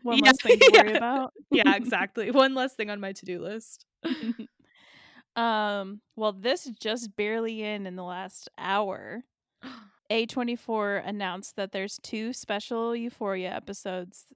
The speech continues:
Speaker 1: coming, and the first one is going to be on December sixth.
Speaker 2: Yay! Wow, birthday present for me.
Speaker 1: I know.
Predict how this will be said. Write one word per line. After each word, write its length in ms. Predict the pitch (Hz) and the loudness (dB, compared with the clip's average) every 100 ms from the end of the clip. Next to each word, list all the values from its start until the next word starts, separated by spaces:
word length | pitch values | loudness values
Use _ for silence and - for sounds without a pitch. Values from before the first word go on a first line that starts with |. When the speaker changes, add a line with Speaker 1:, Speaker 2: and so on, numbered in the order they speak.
| _ _ _ _ _ _ _ | _ _ _ _ _ _ _
Speaker 1:
coming, 500 | - 196 185 180 180 | -4 -4 -4 -8 -10
and 120 | 202 | -10
the 60 | 196 | -10
first 320 | - 196 - | -10 -10 -8
one 140 | 202 190 | -8 -10
is 120 | 190 | -10
going 260 | 185 185 | -12 -12
to 100 | 190 | -12
be 160 | 202 190 | -12 -10
on 160 | 185 190 | -8 -8
December 440 | 196 208 190 190 | -10 -10 -10 -12
sixth. 540 | - 196 - - - _ _ | -10 -12 -12 -16 -18 _ _
Speaker 2:
Yay! 840 | - 349 427 440 440 440 415 381 254 - | -4 2 4 4 2 0 0 0 -2 0
Wow, 320 | 254 392 220 | 2 4 2
birthday 220 | 269 320 | -2 -6
present 280 | 311 302 294 | -6 -6 -8
for 120 | 277 | -8
me. 440 | 254 277 359 - - _ _ _ _ - | -6 -4 -4 -6 -14 _ _ _ _ -8
Speaker 1:
I 160 | 196 | -6
know. 600 | 196 247 466 392 196 180 | -6 -6 -4 -2 -4 -6